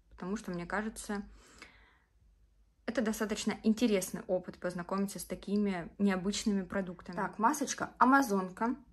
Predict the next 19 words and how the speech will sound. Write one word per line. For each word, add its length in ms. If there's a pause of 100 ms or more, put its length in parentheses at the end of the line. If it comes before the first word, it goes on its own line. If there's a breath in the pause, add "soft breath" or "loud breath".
(280 soft breath)
семьдесят 680
пять 240
грамм, 420
стоила 560
она 320
семьсот 640
рублей. 440 (520 loud breath)
"Амазонка" — 500
настоящая 680
героиня. 540 (260 loud breath)
Эта 200
маска 320
для 120
лица 480
уничтожает 640
прыщи, 480 (240 loud breath)
очищает, 640
успокаивает, 680
смягчает 720